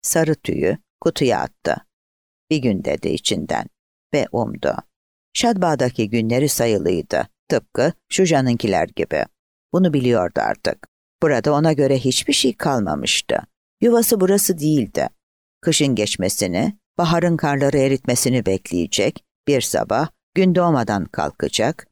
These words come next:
kapıyı açıp dışarı çıkacak, kendine bir yön seçecek ve yürümeye başlayacaktı. Şadbağ'dan ayaklarının götürebildiği kadar uzaklaşacaktı. Ve eğer bir gün göz alabildiğine uzanan düz bir tarladan geçerken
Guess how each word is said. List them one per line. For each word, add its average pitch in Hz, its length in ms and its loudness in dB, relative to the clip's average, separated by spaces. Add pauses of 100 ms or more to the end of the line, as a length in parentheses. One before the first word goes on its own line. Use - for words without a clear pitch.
(340)
kapıyı 131 440 0
açıp - 400 -2 (460)
dışarı 117 340 0
çıkacak, - 720 -4 (120)
kendine 135 500 2
bir 123 180 0
yön 113 220 2
seçecek - 720 -2
ve 98 140 0 (260)
yürümeye 190 420 4
başlayacaktı. 67 840 -4 (540)
Şadbağ'dan 127 640 0
ayaklarının 165 600 2
götürebildiği 143 720 2
kadar 120 300 0
uzaklaşacaktı. 87 1040 -2 (600)
Ve 190 200 2
eğer 151 440 0
bir 123 240 0
gün 87 340 -4 (140)
göz 139 200 2
alabildiğine 120 720 0
uzanan 90 640 -2 (220)
düz 190 220 2
bir 135 140 2
tarladan 117 640 0
geçerken 82 760 -2